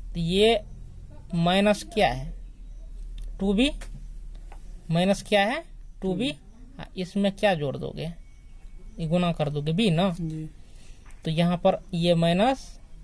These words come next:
Speaker 1: टू बी हो गया, B से गुना करो इसमें, तो B गुना एक क्या हो गया, B। अब देखो B को इसमें गुना करो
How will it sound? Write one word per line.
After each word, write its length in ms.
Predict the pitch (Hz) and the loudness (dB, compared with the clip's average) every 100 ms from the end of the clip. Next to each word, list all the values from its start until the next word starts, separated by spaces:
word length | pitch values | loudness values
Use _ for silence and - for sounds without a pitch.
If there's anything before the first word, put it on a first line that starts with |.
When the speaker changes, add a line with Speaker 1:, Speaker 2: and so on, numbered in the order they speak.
| - - - - - - - - - - - - - - - - | -16 -16 -16 -20 -18 -18 -18 -20 -18 -16 -16 -18 -20 -20 -14 -2
Speaker 1:
टू 140 | 175 | 0
बी 120 | 180 | 4
हो 160 | 208 170 | 6 6
गया, 380 | 147 180 196 151 - - - - 151 | 6 4 4 0 -10 -18 -20 -12 -8
B 220 | 147 185 | -2 -2
से 140 | 170 | -2
गुना 260 | 175 190 175 | 0 0 0
करो 220 | 160 139 | -2 -4
इसमें, 340 | 139 - 143 165 - - - - - - - - - - - - - - | -4 -6 -8 -8 -12 -16 -16 -16 -16 -16 -16 -16 -16 -16 -18 -16 -16 -8
तो 60 | 156 | -4
B 220 | 147 185 | 0 2
गुना 260 | 190 202 202 | 6 6 6
एक 140 | 175 160 - | 4 0 2
क्या 120 | 202 | 2
हो 120 | 151 | 2
गया, 260 | 135 - 175 - - | -2 -4 -6 -8 -6
B। 260 | 165 190 254 - - - - - - - - - - - - - - - - - - | 0 2 2 -2 -20 -20 -20 -20 -18 -18 -20 -18 -20 -18 -18 -18 -16 -16 -16 -14 2
अब 160 | 180 180 | 4 4
देखो 400 | 165 151 143 - - | 0 -4 -6 -10 -8
B 280 | 160 160 196 | -4 -2 -2
को 220 | - 202 | 0 -2
इसमें 280 | 185 175 202 | 0 0 0
गुना 220 | 160 147 131 | 2 0 -2
करो 280 | 147 143 | -4 -4